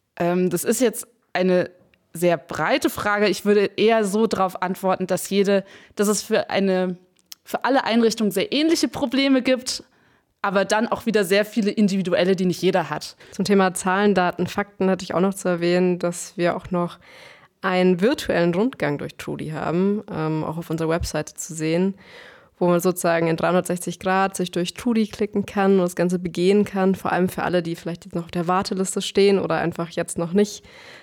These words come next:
Speaker 2: dran sind mit einem Trudi-Workshop-Termin. Und es gibt hier auch Easter Eggs zu finden, also an alle, die etwas Zeit haben, dürfen wir gerne auf die Suche gehen.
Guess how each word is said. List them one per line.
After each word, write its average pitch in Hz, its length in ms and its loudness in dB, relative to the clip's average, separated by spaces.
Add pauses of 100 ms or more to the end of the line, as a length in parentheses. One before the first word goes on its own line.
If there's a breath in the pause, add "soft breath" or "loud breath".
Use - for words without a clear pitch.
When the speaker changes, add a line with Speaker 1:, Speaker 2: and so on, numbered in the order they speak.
(120 loud breath)
Speaker 2:
dran 214 340 2
sind 208 360 4
mit 185 100 -2
einem 185 180 2
Trudi-Workshop-Termin. 208 1500 2 (440 loud breath)
Und 202 80 2
es 196 120 0
gibt - 180 -2
hier 202 140 2
auch 190 200 0
Easter 196 360 -4
Eggs 165 220 -8
zu - 80 -14
finden, 190 560 -4
also 175 320 -4
an 170 160 -4
alle, 180 320 0
die 180 340 -4 (160)
etwas - 360 -8
Zeit 185 420 -2
haben, 202 380 0 (400 loud breath)
dürfen 196 240 0
wir 185 100 0
gerne 185 400 -2
auf 196 80 -10
die - 80 -4
Suche 262 300 0
gehen. 175 260 -2